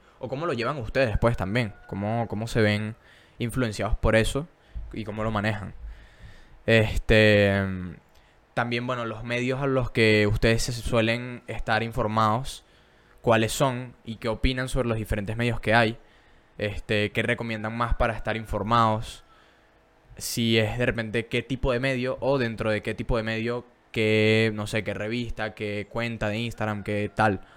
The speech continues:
cosas así, pues, qué recomiendan y qué, bueno, qué creen sobre todo esto.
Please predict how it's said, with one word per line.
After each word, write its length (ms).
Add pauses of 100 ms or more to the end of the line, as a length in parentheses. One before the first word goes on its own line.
(260)
cosas 260
así, 220
pues, 200 (460)
qué 100
recomiendan 520
y 140
qué, 260
bueno, 360
qué 380
creen 260
sobre 240
todo 140
esto. 260